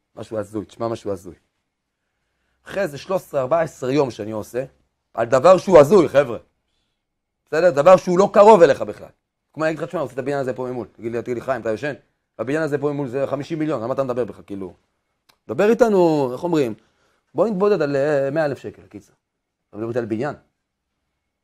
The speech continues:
אחרי שלוש עשרה, ארבע עשרה יום, מתקשר אליי, סגן של ראש העיר, של אז. "תשמע, ראש העיר, רוצה אותך דחוף." כלום לא עשיתי. לא משנה, נפגשים, מה, יושבים?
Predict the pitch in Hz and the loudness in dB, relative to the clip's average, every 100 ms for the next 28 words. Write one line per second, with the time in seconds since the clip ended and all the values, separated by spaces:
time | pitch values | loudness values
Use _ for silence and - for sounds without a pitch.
0 | _ _ _ _ _ _ _ - 190 208 | _ _ _ _ _ _ _ -6 -2 0
1 | 202 190 170 185 170 165 214 196 - 127 | 2 2 4 4 2 -2 -2 -4 -12 -10
2 | 139 - 143 127 151 190 - _ _ _ | -8 -4 -2 4 2 2 -10 _ _ _
3 | _ _ _ _ _ _ _ _ 117 151 | _ _ _ _ _ _ _ _ -6 -6
4 | 123 120 104 85 _ _ _ _ 95 95 | -6 -8 -10 -18 _ _ _ _ -14 -14
5 | 90 _ _ _ _ _ _ _ _ _ | -14 _ _ _ _ _ _ _ _ _
6 | _ 160 151 135 139 123 117 135 127 104 | _ -6 -4 -4 -8 -8 -10 -12 -14 -16
7 | 104 - _ _ _ _ _ _ _ _ | -16 -20 _ _ _ _ _ _ _ _
8 | _ _ _ _ _ _ _ - 202 214 | _ _ _ _ _ _ _ -10 -8 -6
9 | 208 110 90 _ _ _ _ _ _ _ | -6 -10 -14 _ _ _ _ _ _ _
10 | _ _ _ _ _ _ _ - 160 156 | _ _ _ _ _ _ _ -12 -10 -10
11 | 139 117 120 123 151 135 135 110 135 | -10 -8 -8 -10 -10 -8 -8 -10 -14